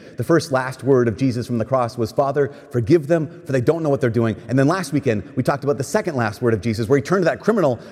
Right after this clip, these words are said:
crucified next to him and he said, "Truly, I tell you today, you'll be with me in paradise." And we saw, saw in those first two weeks is mercy offered and mercy received.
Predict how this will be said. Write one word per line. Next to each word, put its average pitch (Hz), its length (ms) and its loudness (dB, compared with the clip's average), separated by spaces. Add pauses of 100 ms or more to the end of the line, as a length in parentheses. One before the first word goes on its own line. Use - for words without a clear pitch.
(140)
crucified 160 460 0
next 220 220 -2
to 160 60 0
him 135 140 2
and 135 60 2
he 131 80 0
said, 143 520 0
"Truly, 202 380 2
I 143 80 2
tell 147 220 -2
you 175 100 2
today, 117 580 2
you'll 175 180 4
be 160 120 0
with 143 240 0
me 147 100 0
in 127 120 0
paradise." 110 340 2
And 127 80 -2
we 143 100 2
saw, 139 360 0
saw 214 200 2
in 180 60 -2
those 135 140 -2
first 165 200 -2
two 156 120 0
weeks 214 180 -2
is 135 160 0 (180)
mercy 160 480 2
offered 170 420 -2
and 139 120 -4
mercy 139 240 0
received. 117 480 -4